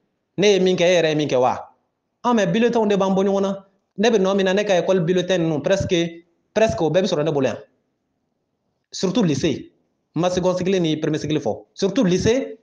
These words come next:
ani université. Parce que o y'a sɔrɔ n commencé la ka balikuya. A y'a faamu wa?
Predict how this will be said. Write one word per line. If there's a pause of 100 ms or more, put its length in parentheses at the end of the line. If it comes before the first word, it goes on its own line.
ani
université. (260)
Parce
que
o
y'a
sɔrɔ
n
commencé
la
ka
balikuya. (1300)
A
y'a
faamu
wa?